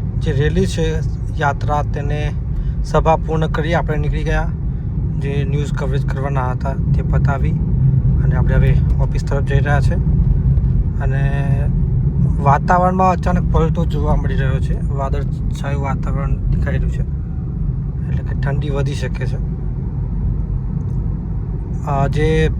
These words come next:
પ્રદેશ પ્રમુખ છે કોંગ્રેસના પ્રદેશ, જે અમિતભાઈ ચાવડા, તેઓ ખુદ આવ્યા હતા. એમની આગેવાનીમાં આખી આ યાત્રા નીકળી રહી છે, આ સંકેતભાઈની ગાડી. અને જે આ યાત્રા છે,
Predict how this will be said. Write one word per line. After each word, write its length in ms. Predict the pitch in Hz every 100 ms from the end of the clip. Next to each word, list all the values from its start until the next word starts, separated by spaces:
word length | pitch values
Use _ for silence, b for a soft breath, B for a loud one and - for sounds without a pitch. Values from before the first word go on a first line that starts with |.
| -
પ્રદેશ 260 | 165 180
પ્રમુખ 280 | - 185 175
છે 160 | 170 196
કોંગ્રેસના 640 | - 156 143 139 - 175
પ્રદેશ, 400 | - 147 151 135 - - -
જે 200 | 139 139
અમિતભાઈ 380 | 135 151 147 156
ચાવડા, 360 | 143 139 139 135
તેઓ 440 | 131 - - -
ખુદ 220 | - -
આવ્યા 300 | 143 135 147
હતા. 240 | 143 151 135 135 B B B -
એમની 160 | 147 143
આગેવાનીમાં 560 | 135 139 143 139 139
આખી 200 | 131 135
આ 60 | 139
યાત્રા 380 | 131 131 - 135
નીકળી 280 | 131 - 131
રહી 200 | 131 127
છે, 120 | - - - - - - - - -
આ 40 |
સંકેતભાઈની 640 | - 135 - 139 139 135 135
ગાડી. 240 | 127 131 151 - - - - - - - - - - - - - - - - - - - - - - - - - - - - -
અને 300 | 131 135 135
જે 180 | 147
આ 80 | 143
યાત્રા 500 | 139 139 135 151 156
છે, 160 | 160